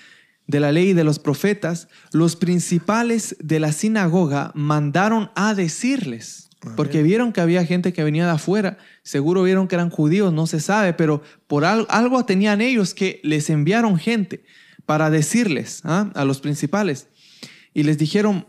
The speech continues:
Speaker 1: "Hermanos, varones hermanos,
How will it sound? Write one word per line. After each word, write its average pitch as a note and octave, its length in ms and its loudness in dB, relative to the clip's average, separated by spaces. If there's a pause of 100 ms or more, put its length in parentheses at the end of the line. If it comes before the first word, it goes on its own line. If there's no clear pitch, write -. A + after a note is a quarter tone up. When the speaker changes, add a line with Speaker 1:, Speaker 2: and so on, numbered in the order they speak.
(160)
Speaker 1:
"Hermanos, D#3+ 800 0 (360)
varones G3+ 540 2
hermanos, E3 640 0